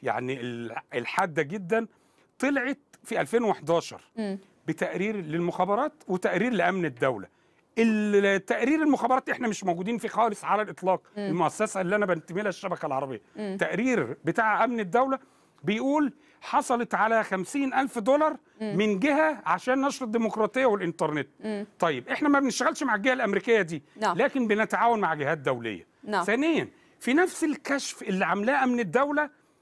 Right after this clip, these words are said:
Speaker 1: جمعيات السلفية اللي واخدة من الكويت والإمارات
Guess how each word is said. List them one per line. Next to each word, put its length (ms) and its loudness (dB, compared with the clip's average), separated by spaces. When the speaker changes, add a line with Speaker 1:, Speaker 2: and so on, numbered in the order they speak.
Speaker 1:
جمعيات 480 0
السلفية 600 -2
اللي 140 0
واخدة 300 2
من 140 0
الكويت 480 -4
والإمارات 560 0